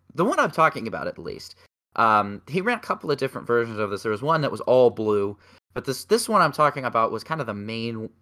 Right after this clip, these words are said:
Allegiant paint scheme, uh, and it had this gradient design on the side, um, where it, it, it, it blended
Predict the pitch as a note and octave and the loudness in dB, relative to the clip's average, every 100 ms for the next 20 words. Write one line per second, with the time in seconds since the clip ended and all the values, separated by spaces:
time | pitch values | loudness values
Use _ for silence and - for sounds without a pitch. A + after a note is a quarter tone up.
0 | - G#2 A2 A2+ A2 - A#2 G#2+ G2+ - | -8 -6 -4 -6 -8 -10 -8 -8 -10 -10
1 | G#2+ G#2 - - _ - A2+ G#2+ A2 C3 | -8 -8 -14 -20 _ 2 6 6 6 2
2 | D3 A3 A#3 D#3+ - A2+ A#2 E3+ F3 D3 | 2 2 2 0 -4 0 4 4 4 0
3 | - A#2+ G#2 A#2 B2+ B2 A#2 G#2 G2 F#2+ | 0 -4 0 4 4 4 0 -4 -4 -6
4 | - A2+ G#2 G2+ C#3 - _ _ _ - | 0 2 4 0 -4 -14 _ _ _ 0
5 | A2+ A2 G2+ G2+ G#2 - _ _ _ _ | 2 4 2 0 -8 -20 _ _ _ _
6 | _ _ _ _ _ C3+ C3 C3 C3 A#2+ | _ _ _ _ _ 2 4 4 2 0
7 | B2+ A#2+ _ _ _ _ - B2 A#2+ _ | 0 0 _ _ _ _ -2 -2 -2 _
8 | _ _ _ _ _ _ _ - C3 - | _ _ _ _ _ _ _ -6 -6 -8
9 | - A#2+ D#3 G3+ E3+ A#2+ G#2 | -10 0 2 2 0 -2 -4